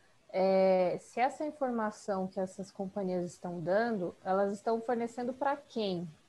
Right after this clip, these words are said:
né? Então, quem que é o solicitante dessa informação? Se são outras companhias de seguro, é, ou empresas, é, relacionadas a essa companhia que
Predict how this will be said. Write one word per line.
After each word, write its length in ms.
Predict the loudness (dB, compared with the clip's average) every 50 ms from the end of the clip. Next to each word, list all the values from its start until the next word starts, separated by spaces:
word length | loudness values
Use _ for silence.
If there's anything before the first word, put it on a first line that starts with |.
| _ _ _ _ _ _ _ -12
né? 300 | -8 -6 -6 -4 -6 -8 -10 _ _ _ _ _ _ _
Então, 160 | -6 -6 -6
quem 200 | -4 -4 -6 -4
que 80 | -2 0
é 60 | 0
o 100 | 0 0
solicitante 1120 | 0 0 0 0 0 0 -2 -4 -8 -8 -4 0 0 2 2 2 0 -4 -6 -6 -6 -6 -6 -8 -12 -6 -2
dessa 260 | 0 0 0 -2 -6
informação? 680 | -8 -8 -6 -4 -4 -2 -2 -4 -4 -4 -4 -4 -4 -4
Se 160 | -6 -10 -14
são 300 | -10 -6 -4 -2 2 4
outras 600 | 6 8 8 8 8 6 4 2 0 0 0 -2
companhias 800 | -2 -2 0 0 0 2 0 2 2 2 4 4 4 2 2 -2
de 120 | -4 -8 -10
seguro, 840 | -8 -6 -6 -6 -2 2 4 6 6 6 6 6 6 4 2 0 -4 _ _ _ _ _ _ _ _ _ -2
é, 360 | 2 4 4 6 4 4 2 4
ou 260 | 4 6 6 6 4
empresas, 1040 | 2 0 0 -2 0 2 2 4 4 2 2 2 0 -2 -2 -4 -12 -20 -16 -8
é, 280 | -4 0 0 2 2 2
relacionadas 1000 | 2 2 4 6 6 6 4 2 -2 -2 0 2 4 4 4 4 4 4 2 4
a 100 | 6 6
essa 360 | 8 8 6 4 2 -2 -6 -6
companhia 480 | -4 -4 -4 -2 -2 0 0 0 0
que 100 | -2 -4